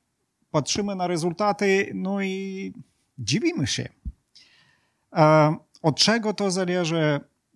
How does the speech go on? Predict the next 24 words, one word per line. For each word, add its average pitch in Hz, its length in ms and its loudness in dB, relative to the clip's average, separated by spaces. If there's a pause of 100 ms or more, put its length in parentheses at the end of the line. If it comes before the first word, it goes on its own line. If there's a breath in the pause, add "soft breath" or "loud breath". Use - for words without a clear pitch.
co 247 260 0
kieruje 196 480 2
nami 175 340 0
przy - 220 0
podejmowaniu 147 600 0
decyzji 151 680 2
i 156 60 2
co 233 320 0
wpływa 170 440 2
na 120 180 0
nas. - 440 -10 (580)
I - 80 -6
naprawdę 269 400 2
tak 277 280 -2 (300)
trudno 285 320 0
wymienić 190 420 -2
jakiś 143 560 -4
jeden 135 420 0
czynnik. 98 560 -6
Jest 214 420 0
wiele 226 340 2
rzeczy, 160 380 0
jakich 117 300 -8
mają 180 240 -2